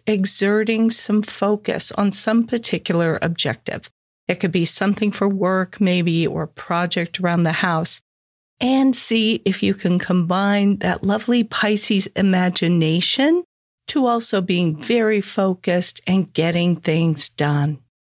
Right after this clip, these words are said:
On September thirtieth, the moon in Aries squares Pluto at two forty-nine P M Pacific time. It's void of course for about three and a half hours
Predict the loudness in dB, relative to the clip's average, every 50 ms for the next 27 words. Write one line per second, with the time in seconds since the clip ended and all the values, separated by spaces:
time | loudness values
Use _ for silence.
0 | _ _ _ _ _ _ _ _ _ -2 0 0 0 0 0 0 -2 -2 -2 -2
1 | 0 0 0 0 0 -2 -2 -2 -2 0 0 0 0 -2 -2 -2 -2 0 0 2
2 | 2 2 2 2 2 2 0 0 -2 -2 -2 -2 0 0 0 0 0 0 0 0
3 | 0 0 -2 -2 -2 -2 0 0 0 0 0 -2 -4 -6 -10 -8 -4 0 0 2
4 | 2 0 0 0 0 -2 -2 -4 -4 -2 -4 -2 -2 -4 -4 0 0 0 0 0
5 | -2 -2 0 0 0 2 2 2 2 2 0 0 0 -2 -2 -2 -2 0 0 0
6 | 0 0 -2 -2 -2 -2 -2 0 -2 -2 -2 -4 -6 -6 -6 -2 -2 0 0 0
7 | 0 -2 -4 _ _ _ _ _ _ _ _ _ _ _ -2 -2 -2 -2 -2 0
8 | 0 2 2 0 -2 -4 -2 0 0 0 2 0 0 -2 -2 -2 -2 0 0 0
9 | -2 -2 -4 -4 -4 -2 0 2 2 2 2 0 0 0 0 -2 -2 -2 -2 0
10 | 0 0 0 0 0 0 -2 -2